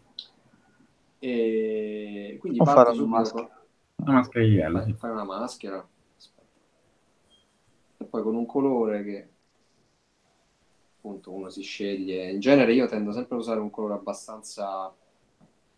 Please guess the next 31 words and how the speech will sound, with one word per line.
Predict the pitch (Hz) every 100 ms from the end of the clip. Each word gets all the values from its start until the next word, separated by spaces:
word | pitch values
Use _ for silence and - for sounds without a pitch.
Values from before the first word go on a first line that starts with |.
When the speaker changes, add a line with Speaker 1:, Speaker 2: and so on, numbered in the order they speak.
| _ _ _
Speaker 1:
sul | - - 104
neutro, | 98 92 90 95 95
non | 113 120
troppo | 135 117 113
saturo, | 110 120 123 135 135 143 - _
però | - 123 123
una | 127
via | 131 143
di | 123
mezzo, | 107 101 107
diciamo, | 107 104 101
tra | 110
il | 113
saturo | - 139 143 143 147 147 143
e |
il | 113
desaturato. | 107 107 104 92 87 90 _ _ _ _ _ _
Speaker 2:
Ok. | - - 113
Speaker 1:
Non | 98 131
è |
né | 123 143 151
grigio, | 135 151 135 139 139
perché | 113 113 107 -
poi | 117 107
grigio | 120 131 120 107
comunque | 107 127 120 107
è |
un | 104
po', | 110 104 104 104 101 98 - _ _ _
è | 101
morto, | 101 104 90 - 92